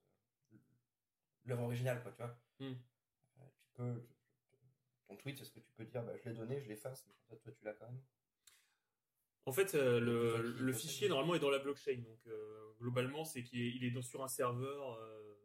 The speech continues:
Speaker 2: ce genre de choses. Donc, le, est-ce qu'on peut effacer
Speaker 1: Ouais, genre,
Speaker 2: directement
Speaker 1: tu
Speaker 2: le, le, le, l'actif numérique ?
Speaker 1: Imagine, genre, t'as fait un tweet avec une blague trop drôle.
Speaker 2: Ouais.
Speaker 1: Il la rend, il tourne, ok, mais tout ça.
Speaker 2: Hmm.
Speaker 1: Et toi, tu dis, ok, je la vends. T'as un mec
Speaker 2: Mhm.
Speaker 1: qui l'achète un milliard d'euros.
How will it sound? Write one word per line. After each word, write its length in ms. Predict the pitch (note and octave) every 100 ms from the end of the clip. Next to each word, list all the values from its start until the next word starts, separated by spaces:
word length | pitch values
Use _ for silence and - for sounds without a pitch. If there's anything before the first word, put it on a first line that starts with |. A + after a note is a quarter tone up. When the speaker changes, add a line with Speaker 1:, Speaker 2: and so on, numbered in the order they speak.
| _ _
Speaker 2:
ce 40 | -
genre 100 | B2
de 40 |
choses. 220 | B2+ C3+ A#2+
Donc, 140 | A#2+
le, 200 | B2 A#2+
est-ce 140 | B2+ -
qu'on 140 | G#3
peut 180 | - D#3
effacer 300 | D#3+ C#3 C#3+
Speaker 1:
Ouais, 60 | C#3+
genre, 120 | D#3+
Speaker 2:
directement 360 | E3 D#3 E3 D#3+
Speaker 1:
tu 60 |
Speaker 2:
le, 180 | D#3+ E3+
le, 200 | C#3+ C#3
le, 320 | C3+ C3+ B2+
l'actif 380 | B2 D3 - D#3+
numérique ? 260 | E3 E3 F3+ _ B2
Speaker 1:
Imagine, 320 | B2 D3 D3
genre, 240 | B2+ B2 -
t'as 80 | A#2
fait 160 | -
un 100 | A2+ A2
tweet 180 | C3+
avec 160 | G#2+ -
une 60 | G#2+
blague 140 | G#2+
trop 120 | _
drôle. 760 | G#2+ G2+ _ _ _ _ - A#2+
Speaker 2:
Ouais. 80 | A2
Speaker 1:
Il 20 |
la 140 | A2 G#2+
rend, 280 | C3+ E3 _ _ _ _ _ _ _
il 60 | B2
tourne, 200 | - C#3+
ok, 140 | B2 A#2
mais 80 | A#2+
tout 80 | A#2+
ça. 140 | _ _ _ -
Speaker 2:
Hmm. 200 | B2 B2 B2 - _ _ _
Speaker 1:
Et 60 | -
toi, 100 | B2+
tu 140 | A2+
dis, 80 | A#2
ok, 240 | G#2+ D3+
je 60 | C3
la 100 | A#2
vends. 200 | A2 - _ _
T'as 80 | -
un 40 |
mec 140 | A#2+ A#2
Speaker 2:
Mhm. 100 | D3
Speaker 1:
qui 160 | G3 - -
l'achète 260 | - G#2+ A2
un 40 |
milliard 200 | G#2+ A2
d'euros. 220 | - _